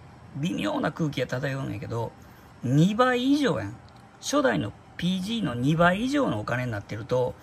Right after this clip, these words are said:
このね、微妙な隙間が、あーってなんねん、俺ね。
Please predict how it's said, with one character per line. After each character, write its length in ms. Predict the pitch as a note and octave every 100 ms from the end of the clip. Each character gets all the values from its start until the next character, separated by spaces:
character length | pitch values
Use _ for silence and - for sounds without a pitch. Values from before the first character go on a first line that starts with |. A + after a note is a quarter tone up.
| - - - - - -
こ 160 | G3
の 120 | G3
ね、 160 | E3 B2+ - B2
微 160 | B2 F3+
妙 260 | G#3 B3+ C#4
な 100 | E3
隙 240 | - D#3
間 140 | C#3
が、 300 | C3+ C#3 A#2+ - - - - -
あ 360 | - - F#3 F#3
ー 20 |
っ 40 | F3+
て 160 | -
な 180 | A#2+ A#2+
ん 60 | C3
ね 60 |
ん、 80 | D#3
俺 200 | C3+ A2
ね。 260 | C3+ E3+